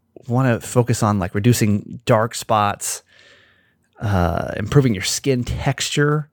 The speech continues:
Apostrophe is fantastic to use. It's an online platform that connects you with an expert dermatology team to get customized acne treatment for your unique skin.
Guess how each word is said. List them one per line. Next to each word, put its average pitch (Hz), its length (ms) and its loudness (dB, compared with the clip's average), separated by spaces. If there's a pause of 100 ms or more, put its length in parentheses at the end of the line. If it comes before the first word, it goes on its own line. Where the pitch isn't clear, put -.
Apostrophe 131 680 0
is 107 160 0
fantastic 123 2000 -2 (280)
to 120 100 2
use. 98 480 0 (960)
It's 117 180 2
an 110 80 -2
online 139 320 0
platform 113 440 0
that 101 100 -2
connects 107 340 0
you 107 100 2
with 101 120 4
an - 120 -2 (120)
expert - 360 -2
dermatology 98 640 0
team 98 300 -2
to 104 80 -2
get - 220 -4
customized 113 540 0
acne 107 320 -2
treatment 117 400 0
for 117 240 0
your 127 200 4
unique 180 320 0
skin. 226 400 -2